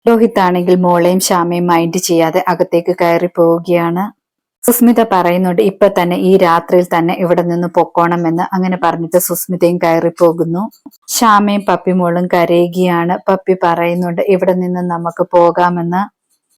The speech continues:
ശ്യാമ അപ്പോൾ പറയുന്നുണ്ട്, "നമ്മളെ വേണ്ടാത്തടത്ത് നമ്മൾ എന്തിനാ നിൽക്കുന്നത്, നമുക്ക് പോകാമെന്ന്" പറഞ്ഞ് ശ്യാമയും കരയുന്നുണ്ട്. ശേഷം കാണിക്കുന്നത് അനൂപിനെയും നൂറിനെയുമാണ്. അനൂപ് നൂറിനോട് ചോദിക്കുന്നുണ്ട്, "എന്നെ തനിക്ക് ഇഷ്ടമല്ലേ, എൻ്റെ കൂടെ ജീവിക്കാൻ ഇഷ്ടമല്ലേ?" എന്നൊക്കെ.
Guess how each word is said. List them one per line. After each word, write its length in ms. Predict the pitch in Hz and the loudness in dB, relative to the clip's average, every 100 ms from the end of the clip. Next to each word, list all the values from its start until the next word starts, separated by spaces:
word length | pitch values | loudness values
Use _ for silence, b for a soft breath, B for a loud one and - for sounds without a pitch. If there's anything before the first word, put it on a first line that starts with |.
| _ | _
ശ്യാമ 380 | - 233 214 208 | 0 2 2 0
അപ്പോൾ 220 | 196 175 175 | 0 0 2
പറയുന്നുണ്ട്, 600 | 180 170 175 180 175 190 | 0 0 0 -2 0 -2
"നമ്മളെ 340 | 190 190 185 190 | 0 0 0 -2
വേണ്ടാത്തടത്ത് 680 | 180 175 175 175 175 180 180 | -2 -2 0 0 -2 -4 -4
നമ്മൾ 280 | 175 175 175 | -4 -2 -4
എന്തിനാ 400 | 170 165 175 170 | -4 -4 -2 -2
നിൽക്കുന്നത്, 500 | 170 160 170 170 175 | -4 -4 -4 0 -2
നമുക്ക് 340 | 190 175 175 180 | -2 -6 -4 -2
പോകാമെന്ന്" 600 | 180 165 170 170 170 175 | 0 0 0 -2 -4 -4
പറഞ്ഞ് 360 | 175 170 170 | -2 -2 -4
ശ്യാമയും 460 | 175 - 170 170 175 | -6 -4 -6 -6 -6
കരയുന്നുണ്ട്. 680 | 170 170 165 170 165 165 185 226 _ _ _ _ _ | -4 -2 -2 -4 -8 -6 -8 -8 _ _ _ _ _
ശേഷം 320 | - 247 240 240 | 0 0 2 2
കാണിക്കുന്നത് 680 | 226 180 180 190 180 165 185 | 2 0 0 0 0 0 -2
അനൂപിനെയും 640 | 185 180 175 170 180 180 180 | 0 0 0 0 0 2 0
നൂറിനെയുമാണ്. 840 | 175 160 170 170 170 165 160 160 196 - - B _ | 2 2 0 0 0 2 2 0 -4 -8 -20 B _
അനൂപ് 340 | 214 220 220 214 | 2 4 4 2
നൂറിനോട് 540 | 196 180 175 175 175 175 | 2 2 0 0 -2 -2
ചോദിക്കുന്നുണ്ട്, 800 | - 170 165 170 180 180 165 185 196 | 0 0 0 0 -2 0 0 0 -2
"എന്നെ 260 | 180 175 | -2 0
തനിക്ക് 380 | 180 165 165 180 | -2 -2 -2 -4
ഇഷ്ടമല്ലേ, 520 | 170 - 180 165 165 | -6 -4 -2 -2 -2
എൻ്റെ 260 | 170 180 175 | -2 0 0
കൂടെ 260 | 175 165 175 | 0 0 0
ജീവിക്കാൻ 500 | 170 160 165 170 170 | 0 -4 -4 -4 -4
ഇഷ്ടമല്ലേ?" 540 | 160 - 175 165 165 | -6 -6 -4 -2 -2
എന്നൊക്കെ. 380 | 165 165 156 180 | -2 -2 -2 -6